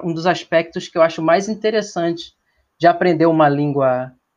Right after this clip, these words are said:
diferente, né, bem diferente,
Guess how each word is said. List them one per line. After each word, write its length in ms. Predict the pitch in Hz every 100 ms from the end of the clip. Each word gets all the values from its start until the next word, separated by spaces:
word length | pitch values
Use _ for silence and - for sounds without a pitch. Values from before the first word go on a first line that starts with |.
| _
diferente, 800 | 127 143 - 151 139 180 226 220
né, 320 | 165 175 240
bem 380 | 208 143 156 196
diferente, 680 | 185 175 151 147 202 247